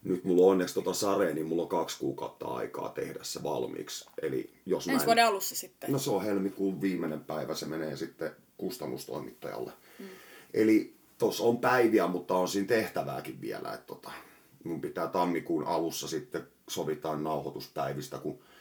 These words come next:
Speaker 1: pitää Ruotsiin mennä niitä Matin kavereita, ne kertoo Matin tarinoita sit mulle
Speaker 2: Mm.
Speaker 1: niinku nauhalle, että joku tulkki pitää saada, kun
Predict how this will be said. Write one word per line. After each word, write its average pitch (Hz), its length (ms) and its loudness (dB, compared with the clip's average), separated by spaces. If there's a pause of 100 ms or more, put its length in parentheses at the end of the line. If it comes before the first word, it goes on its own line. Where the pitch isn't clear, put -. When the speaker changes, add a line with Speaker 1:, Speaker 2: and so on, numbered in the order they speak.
(280)
Speaker 1:
pitää 87 280 0
Ruotsiin 92 540 2
mennä 78 220 -6
niitä 76 240 -6
Matin 78 320 -4
kavereita, 73 580 -4
ne 71 100 -6
kertoo 69 420 -6
Matin 71 420 -6
tarinoita - 500 -6
sit - 180 -12
mulle 65 260 -8 (600)
Speaker 2:
Mm. 202 280 -12 (160)
Speaker 1:
niinku - 420 -10 (260)
nauhalle, 69 520 -4
että - 200 -12 (720)
joku 90 220 -2
tulkki 80 360 -2
pitää - 340 -8
saada, - 400 -8
kun - 160 -12